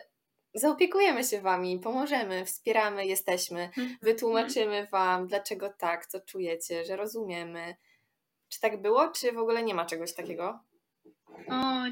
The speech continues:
Speaker 2: Jesus, wydaje mi się, że kompletnie, em, ogó-, taki ogólny obraz, jaki mam, to jest, że zupełnie nie.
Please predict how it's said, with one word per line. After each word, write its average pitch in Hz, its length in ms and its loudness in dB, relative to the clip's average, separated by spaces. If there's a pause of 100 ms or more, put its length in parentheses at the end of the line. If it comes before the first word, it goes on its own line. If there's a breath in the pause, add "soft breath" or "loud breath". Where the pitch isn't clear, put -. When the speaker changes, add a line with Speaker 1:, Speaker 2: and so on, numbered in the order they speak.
(120)
Speaker 2:
Jesus, 220 500 -2
wydaje 254 340 2
mi 254 80 -4
się, 254 120 -14
że 240 120 -12 (280)
kompletnie, 240 840 -4 (560)
em, 185 760 -2 (1200 loud breath)
ogó-, 254 460 -4
taki 254 300 -8
ogólny 320 540 -2 (160)
obraz, 214 480 0
jaki - 240 -14
mam, 220 360 -2 (220)
to 233 60 -6
jest, 233 160 -6
że 214 80 -10
zupełnie 190 520 -8
nie. 196 140 2